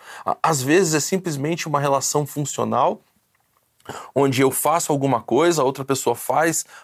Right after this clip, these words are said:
ah, uma outra coisa também, e, e aí então, ah, vira simplesmente isso. Enquanto essa pessoa está fazendo algo pelo qual isso, ah, me, me serve ou, ou alguma coisa nesse sentido, tudo bem.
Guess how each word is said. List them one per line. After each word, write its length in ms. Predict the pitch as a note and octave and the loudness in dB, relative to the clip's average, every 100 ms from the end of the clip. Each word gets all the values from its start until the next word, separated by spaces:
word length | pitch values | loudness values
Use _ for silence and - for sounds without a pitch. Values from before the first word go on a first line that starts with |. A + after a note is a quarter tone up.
| - | -2
ah, 320 | A2 - A2+ | 0 2 0
uma 340 | B2+ C3+ B2+ G#2+ | 0 0 0 -2
outra 300 | A#2 C3 B2 | 0 0 0
coisa 280 | - C#3+ C3+ | 0 0 0
também, 520 | A#2 A2+ A#2+ E3+ F#3+ - - - | -2 -2 0 0 -2 -6 -10 0
e, 340 | C3+ - C3 | 0 2 2
e 80 | C3+ | 4
aí 180 | C3 D#3 | 2 2
então, 440 | C#3+ D3 E3 E3+ - - | 0 0 0 -2 -6 -6
ah, 260 | B2+ B2+ | -2 0
vira 280 | A2+ C#3 D3+ | 0 0 0
simplesmente 600 | - D#3 C#3+ D#3+ E3 D#3+ | -2 -4 -2 -2 0 -2
isso. 180 | C3+ B2 | -2 -2
Enquanto 340 | A#2+ E3 G3 | -2 0 0
essa 140 | F#3 D#3+ | 0 -2
pessoa 280 | D3+ - C#3+ | -2 -2 -2
está 180 | C#3+ | -2
fazendo 460 | - A#2+ D#3 C#3+ - - | -2 0 0 0 -2 -2
algo 500 | C#3 F#3+ F3+ A2+ G#2+ - - _ | 0 2 0 -4 -10 -14 -20 _
pelo 220 | C#3 D3 | 2 2
qual 280 | C#3+ C#3+ C#3 | 2 0 2
isso, 380 | C#3 - C#3 C3 - - | 2 0 0 -2 -4 -6
ah, 720 | B2+ B2+ A#2+ A#2+ A#2 A2+ G#2+ G#2 _ _ _ _ _ - | -2 0 2 2 2 2 0 -4 _ _ _ _ _ -4
me, 320 | B2 B2+ - _ _ | 0 0 -2 _ _
me 140 | C3+ C3 | -2 0
serve 680 | - A2+ C3+ G3 C#3+ B2 - - | 2 2 4 2 0 -2 -2 -2
ou, 420 | B2+ C3 B2+ G#2 | 0 2 2 2
ou 180 | A2+ B2+ | 2 2
alguma 280 | B2 C3 C3 | 2 0 0
coisa 220 | C#3+ B2 | 0 0
nesse 200 | B2+ B2 | -2 -4
sentido, 640 | - A#2+ - D3 G3 C4+ - _ | -6 -6 -4 -2 0 0 -4 _
tudo 180 | B3+ D#4+ | -2 0
bem. 260 | E3+ A#2 | 0 -2